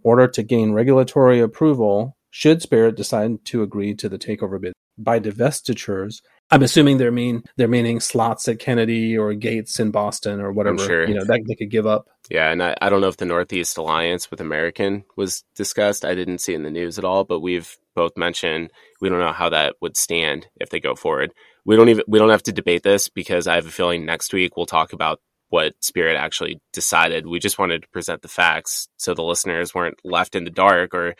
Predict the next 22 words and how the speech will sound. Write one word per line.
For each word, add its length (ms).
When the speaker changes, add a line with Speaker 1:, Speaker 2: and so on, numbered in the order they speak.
Speaker 2:
left 200
wondering 360
if 120
we 80
were 80
gonna 180
talk 280
about 220
it. 160
I 100
think 180
this 160
is 80
actually 320
a 40
big 240
development 540
that 120
swings 460
the 100
needle 580
in 460